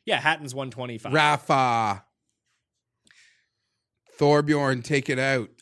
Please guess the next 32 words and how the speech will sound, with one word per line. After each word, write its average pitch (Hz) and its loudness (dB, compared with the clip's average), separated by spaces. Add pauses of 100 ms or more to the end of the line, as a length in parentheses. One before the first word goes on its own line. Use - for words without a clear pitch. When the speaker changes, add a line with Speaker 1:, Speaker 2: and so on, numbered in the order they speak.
Speaker 1:
I, - -14
out 208 4
of 285 4
all 233 2
of 254 -6
these 214 -6
odds, 107 -2
I 117 -10
Speaker 2:
Or - -4
Speaker 1:
actually 143 -2
Speaker 2:
put 165 8
Speaker 1:
think, 160 4
Speaker 2:
it 139 0
away, 131 0
I 92 -10
Speaker 1:
I, 90 -10
Speaker 2:
meant 135 -8
Speaker 1:
I 139 -4
think 220 -4
Speaker 2:
to 247 -4
Speaker 1:
that 175 -10
Speaker 2:
say. - -6
Speaker 1:
Justin 165 -4
Thomas 123 -6
has 120 -6
the 104 -18
best 117 -8
odds 101 -10
of 95 -18
all 101 -14
these 76 -20
guys. - -20